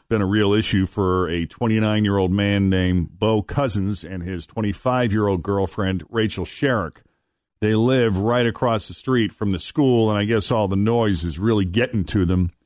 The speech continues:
So last week, they baked a bunch of cookies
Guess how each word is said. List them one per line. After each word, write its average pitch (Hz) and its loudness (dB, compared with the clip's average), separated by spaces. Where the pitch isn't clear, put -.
So 104 0
last 120 0
week, 120 2
they 104 0
baked 127 0
a 117 2
bunch 117 -2
of 101 -2
cookies 113 -2